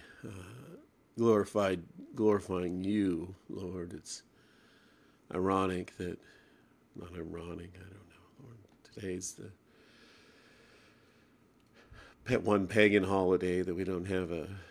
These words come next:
Christian part of it, Lord. But it's your day. It's the day that we celebrate. Worship of you and glorifying of you,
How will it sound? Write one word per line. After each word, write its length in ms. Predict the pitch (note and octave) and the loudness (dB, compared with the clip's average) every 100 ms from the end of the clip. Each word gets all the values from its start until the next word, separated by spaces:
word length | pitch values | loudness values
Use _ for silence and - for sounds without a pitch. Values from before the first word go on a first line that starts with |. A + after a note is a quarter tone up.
| - - _ _ _ - | -20 -20 _ _ _ -20
Christian 720 | - G#2+ - G2+ F2+ E2 F2+ - _ _ _ _ _ _ _ _ _ _ _ _ _ _ _ _ _ _ _ _ | 0 0 0 -4 -6 -6 -10 -16 _ _ _ _ _ _ _ _ _ _ _ _ _ _ _ _ _ _ _ _
part 280 | - G2+ F#2 | 4 4 4
of 180 | E2 D2 | 0 -4
it, 180 | F#2 - | -8 -8
Lord. 440 | F#2+ F2+ F#2+ F#2+ - _ _ _ _ _ _ _ _ _ _ _ _ _ _ _ _ _ _ _ | -6 -4 -6 -12 -18 _ _ _ _ _ _ _ _ _ _ _ _ _ _ _ _ _ _ _
But 120 | - | -8
it's 180 | F#2+ - | -6 0
your 220 | G#2 G#2 | 4 4
day. 400 | F2 D#2+ E2 F#2+ G2+ - | 2 -4 -4 -8 -12 -20
It's 120 | - - | -18 -14
the 80 | |
day 160 | F2 G2+ | -6 -4
that 160 | F2+ F2 | -2 -4
we 80 | |
celebrate. 720 | F2+ - G2+ F2+ D#2 F2 F2 - - _ _ _ _ _ _ _ _ _ _ _ G#2+ | -6 -4 -2 -2 -6 -12 -12 -16 -20 _ _ _ _ _ _ _ _ _ _ _ -2
Worship 440 | G2+ G2+ - - | 2 2 2 -6
of 200 | F2+ E2+ | -6 -6
you 320 | F#2 F#2+ F2+ F2+ | -4 -2 -2 -4
and 120 | E2+ | -8
glorifying 680 | F2 F#2 F2+ - F2+ E2+ E2 | -6 -4 -6 -8 -10 -8 -10
of 160 | E2 | -8
you, 460 | F#2 G2 E2+ D#2+ | -2 -2 -2 -6